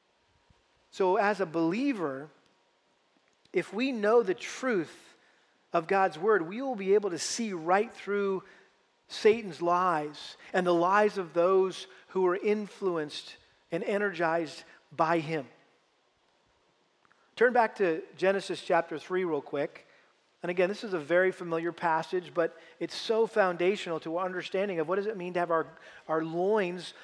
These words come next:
girded with truth. Well, let me just say it this way.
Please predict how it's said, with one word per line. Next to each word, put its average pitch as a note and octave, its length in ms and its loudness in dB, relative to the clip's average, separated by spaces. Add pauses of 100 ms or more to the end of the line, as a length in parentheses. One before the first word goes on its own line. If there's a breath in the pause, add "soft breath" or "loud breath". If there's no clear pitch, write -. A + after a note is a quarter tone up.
(260 loud breath)
girded F#3 600 6 (180 loud breath)
with F3+ 180 0
truth. - 680 0 (1120)
Well, F#3+ 140 -2
let A3+ 100 6
me B3+ 60 -2
just A#3 200 -4
say A3+ 220 6
it G#3+ 80 0
this A#3 240 4
way. F3+ 300 2